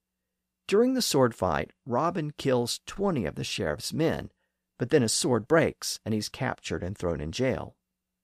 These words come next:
The monk is then sent out to deliver a letter to the king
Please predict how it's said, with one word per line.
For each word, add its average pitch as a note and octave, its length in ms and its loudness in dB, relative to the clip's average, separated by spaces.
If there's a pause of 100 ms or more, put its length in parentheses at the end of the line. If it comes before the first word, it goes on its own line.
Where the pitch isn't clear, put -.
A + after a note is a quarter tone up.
(520)
The D#3+ 80 2
monk G3 420 0
is C3+ 200 -4
then E3+ 220 2
sent D#3 400 -4
out G2+ 280 0
to - 60 -10
deliver A#2 400 -2
a G#2 80 -2
letter B2+ 400 0
to - 140 -12
the - 100 -8
king G#2 520 -4